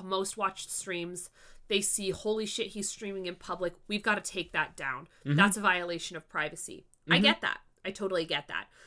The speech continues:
Speaker 1: There should be some avenue for partners to email people and say, "Hey, I'm gonna be doing this I R L stream. I have permission. Here's the permission proof. Please don't take the stream down."
Speaker 2: And you know what? Like,
Speaker 1: That should be a
Speaker 2: maybe,
Speaker 1: thing.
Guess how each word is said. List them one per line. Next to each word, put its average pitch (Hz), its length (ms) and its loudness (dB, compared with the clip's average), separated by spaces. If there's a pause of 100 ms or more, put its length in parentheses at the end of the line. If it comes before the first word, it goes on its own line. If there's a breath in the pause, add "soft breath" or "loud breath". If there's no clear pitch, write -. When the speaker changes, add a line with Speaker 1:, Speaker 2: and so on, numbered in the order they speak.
(300 soft breath)
Speaker 1:
There 233 120 6
should 233 220 0
be 277 100 0
some 233 280 2
avenue 196 400 4
for 180 200 -6
partners 165 600 -4
to - 240 -8
email 165 340 -6
people 202 580 -6 (100)
and 165 180 -6
say, 151 500 -2 (140)
"Hey, 190 480 4 (320 soft breath)
I'm 190 140 0
gonna 214 160 0
be 240 100 -2
doing 202 240 -4
this 180 220 -4
I 170 160 0
R 165 160 4
L 151 140 0
stream. 156 440 -8 (140)
I 170 60 -2
have 175 280 2
permission. 170 580 -6 (100)
Here's 208 300 -4
the 196 80 -8
permission 156 500 -8
proof. - 380 -14 (360 soft breath)
Please 196 220 -4
don't 180 180 -2
take 170 180 -8
the 160 60 -14
stream 156 300 -8
down." 151 260 -6 (800 soft breath)
Speaker 2:
And 139 140 2
you 147 60 4
know 156 100 4
what? 170 320 4
Like, 131 340 2
Speaker 1:
That 208 180 8
should - 140 2
be 143 160 6
a 160 60 6
Speaker 2:
maybe, 156 80 0
Speaker 1:
thing. 147 260 0